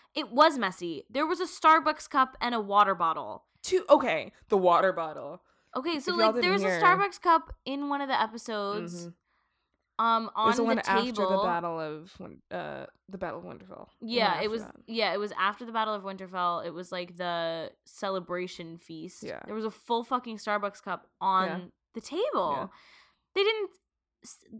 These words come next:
Speaker 1: so, so, so many
Speaker 2: Mm-hmm.
Speaker 1: people
Speaker 2: Yeah.
Speaker 1: let that
Speaker 2: Mm-hmm.
Speaker 1: happen.
Speaker 2: Mm-hmm.
Speaker 1: That's fucking crazy.
Speaker 2: Yeah.
Speaker 1: And then they let it happen
Speaker 2: I know.
Speaker 1: a fucking
Speaker 2: Again.
Speaker 1: again.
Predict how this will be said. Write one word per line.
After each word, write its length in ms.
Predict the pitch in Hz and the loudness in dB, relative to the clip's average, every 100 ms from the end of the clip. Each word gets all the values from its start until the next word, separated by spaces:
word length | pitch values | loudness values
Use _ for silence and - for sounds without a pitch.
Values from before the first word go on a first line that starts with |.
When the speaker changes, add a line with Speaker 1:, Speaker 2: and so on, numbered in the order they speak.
| - | -20
Speaker 1:
so, 760 | - - - 302 269 294 285 - _ _ _ _ _ _ | -18 -12 0 4 4 2 -2 -12 _ _ _ _ _ _
so, 880 | _ - - 220 214 202 190 180 180 _ _ _ _ _ _ _ | _ -20 -2 2 4 2 0 -4 -6 _ _ _ _ _ _ _
so 540 | - - - 214 196 | -18 -10 -2 2 4
many 200 | 180 170 | 2 0
Speaker 2:
Mm-hmm. 80 | 208 185 | -4 -6
Speaker 1:
people 460 | 185 - 127 196 - | -6 -6 -8 -10 -2
Speaker 2:
Yeah. 240 | 185 165 175 | -2 -2 -4
Speaker 1:
let 300 | 190 185 - | -4 -4 0
that 200 | 180 - | 0 0
Speaker 2:
Mm-hmm. 60 | |
Speaker 1:
happen. 640 | - 175 196 190 196 - 202 208 | -2 -2 -2 -6 -12 -16 -18 -14
Speaker 2:
Mm-hmm. 240 | 202 202 220 _ _ | -12 -12 -16 _ _
Speaker 1:
That's 200 | 262 277 | -6 -6
fucking 600 | - - 294 285 - 302 | -10 0 0 0 -2 -6
crazy. 380 | 233 - 240 254 185 185 | -6 -6 -4 -2 -2 -6
Speaker 2:
Yeah. 40 | - | -4
Speaker 1:
And 240 | 247 240 | -2 -2
then 140 | 269 285 | 0 0
they 100 | 320 | 0
let 240 | 254 226 | 0 -2
it 100 | 214 | -2
happen 600 | - - 190 190 202 190 190 | -8 -6 -6 -4 -4 -4 -8
Speaker 2:
I 60 | 180 | -6
know. 60 | 190 | -6
Speaker 1:
a 80 | |
fucking 540 | 180 - 214 202 - 202 | -6 0 0 0 -4 -4
Speaker 2:
Again. 260 | 196 190 185 | -2 -2 0
Speaker 1:
again. 460 | 180 165 - 180 | 0 -2 -8 -18